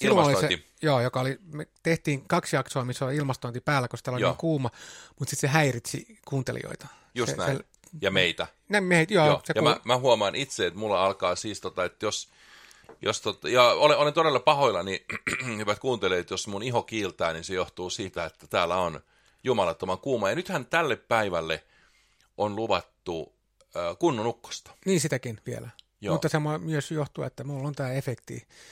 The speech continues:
Speaker 1: ö, viisikymppisiin miehiin.
Speaker 2: <laughs> Kyllä. Puhumattakaan viisikymmentäkolme-vuotiaasta
Speaker 1: Niin.
Speaker 2: miehestä.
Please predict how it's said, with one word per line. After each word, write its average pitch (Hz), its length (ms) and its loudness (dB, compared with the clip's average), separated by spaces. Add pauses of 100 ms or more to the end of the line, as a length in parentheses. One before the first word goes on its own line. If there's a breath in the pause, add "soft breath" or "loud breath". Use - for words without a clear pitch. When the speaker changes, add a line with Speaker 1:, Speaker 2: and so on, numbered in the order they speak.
(560 loud breath)
Speaker 1:
ö, 131 80 -10
viisikymppisiin 123 580 -2
miehiin. 120 420 0 (400 loud breath)
Speaker 2:
<laughs> - 420 -16
Kyllä. 101 280 2 (1080 loud breath)
Puhumattakaan 107 540 4
viisikymmentäkolme-vuotiaasta 95 1040 0
Speaker 1:
Niin. 180 80 2
Speaker 2:
miehestä. 131 300 0